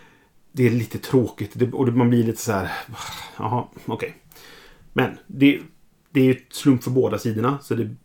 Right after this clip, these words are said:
brukar jämna ut sig i slutändan och så vidare. Och egentligen så är det ju så här... Jag har kul fortfarande och då spelar det inte så stor roll.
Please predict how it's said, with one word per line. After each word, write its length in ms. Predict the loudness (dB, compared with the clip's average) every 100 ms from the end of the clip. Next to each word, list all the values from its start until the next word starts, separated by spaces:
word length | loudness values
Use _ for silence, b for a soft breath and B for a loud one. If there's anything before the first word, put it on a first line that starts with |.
| _
brukar 360 | -10 -8 -4 -4
jämna 220 | -2 -2
ut 180 | -2 2
sig 120 | 2
i 40 |
slutändan 640 | 2 0 0 0 0 0 -2 -10
och 200 | -14 -4
så 80 |
vidare. 340 | -2 -2 -6 -12 _ 0
Och 200 | 0 4
egentligen 300 | 2 4 0
så 120 | 2
är 100 | 2
det 80 | 2
ju 60 | -2
så 120 | -4
här... 180 | -6 -6 b b b -2
Jag 120 | 0
har 140 | 0
kul 280 | -2 -8 -8
fortfarande 400 | -8 -8 -8 -10
och 100 | -6
då 60 | -6
spelar 320 | -2 -2 -2
det 60 | -4
inte 160 | -8
så 260 | -10 -8 -10
stor 220 | -6 -6
roll. 240 | -4 -6